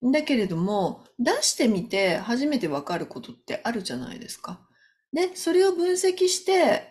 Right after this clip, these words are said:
「あ、こっちダメだったか。じゃあこっちの方から攻めてみるか」とかでやるんですよ。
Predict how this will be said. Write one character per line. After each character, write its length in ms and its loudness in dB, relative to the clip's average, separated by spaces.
「あ、 180 2
こ 140 0
っ 180 -8
ち 180 2
ダ 120 4
メ 120 6
だ 120 2
っ 120 -6
た 120 -2
か。 400 -6
じ 100 0
ゃ 20 0
あ 40 -4
こ 120 -4
っ 60 -10
ち 140 -6
の 100 0
方 180 0
か 100 0
ら 80 0
攻 180 -6
め 60 -2
て 120 -10
み 120 -12
る 100 -16
か」 280 -14
と 100 -4
か 380 -4
で 240 0
や 120 0
る 120 2
ん 100 0
で 100 -6
す 180 -8
よ。 80 -10